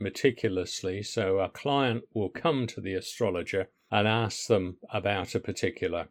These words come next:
problem, very often a health problem, but also to do with career, to do with lost objects, to do with people who are missing. And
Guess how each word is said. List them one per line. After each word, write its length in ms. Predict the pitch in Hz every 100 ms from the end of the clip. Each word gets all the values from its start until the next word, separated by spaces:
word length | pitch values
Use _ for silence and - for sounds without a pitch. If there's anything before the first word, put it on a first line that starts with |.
| _
problem, 500 | - 113 107 104 104
very 280 | 123 110 98
often 360 | 95 - 104
a 80 | 92
health 400 | 82 131 120 -
problem, 600 | - 117 107 107 107 101
but 160 | 107 101
also 640 | 101 98 - 107 92 90 87
to 140 | - 98
do 260 | 95 95
with 240 | 92 87 -
career, 640 | - 98 92 101 95 90 -
to 120 | -
do 320 | 95 - 90
with 300 | 90 90 85 - -
lost 380 | 110 104 -
objects, 640 | 107 95 92 101 98 - -
to 100 | 110
do 280 | 95 95 92
with 160 | 90
people 340 | - 92 - 90
who 80 |
are 80 | 87
missing. 540 | 92 110 - - - 104 _ _
And 460 | 131 120 110 107